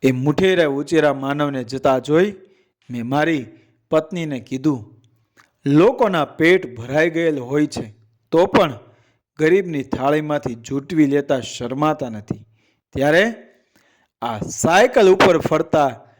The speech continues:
એક સામાન્ય માણસની ઈમાનદારીને એ વંદન કરવાની ઈચ્છા થાય.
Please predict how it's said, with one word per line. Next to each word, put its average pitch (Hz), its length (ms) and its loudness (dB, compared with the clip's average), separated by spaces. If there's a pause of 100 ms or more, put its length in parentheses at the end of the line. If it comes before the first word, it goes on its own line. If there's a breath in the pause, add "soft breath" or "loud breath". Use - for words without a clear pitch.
(260 soft breath)
એક 170 440 2 (300 soft breath)
સામાન્ય 214 800 2
માણસની 165 600 -2
ઈમાનદારીને 147 800 0 (320 soft breath)
એ 127 60 -2
વંદન 160 640 0
કરવાની 156 520 2
ઈચ્છા 123 640 -6
થાય. 104 320 -14